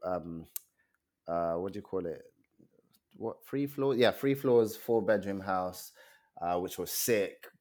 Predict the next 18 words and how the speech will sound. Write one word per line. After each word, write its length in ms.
We 120
had 180
a 60
garden 600
for 140
the 80
first 420
time, 540
and 340
in, 220
in 120
my 260
perception 600
of, 160
like, 260
what, 340
I 100
guess 420